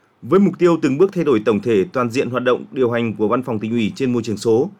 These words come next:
gắn việc ứng dụng công nghệ thông tin trên các hoạt động của cấp ủy và Văn phòng Tỉnh ủy với công tác cải cách hành chính trong Đảng,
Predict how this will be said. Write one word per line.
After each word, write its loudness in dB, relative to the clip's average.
gắn 2
việc 2
ứng -2
dụng -2
công -2
nghệ 2
thông -4
tin 0
trên 0
các -8
hoạt 0
động -2
của -2
cấp -6
ủy 0
và -2
Văn -4
phòng -4
Tỉnh -6
ủy -2
với 0
công -2
tác -4
cải -8
cách -4
hành -4
chính -2
trong -6
Đảng, 0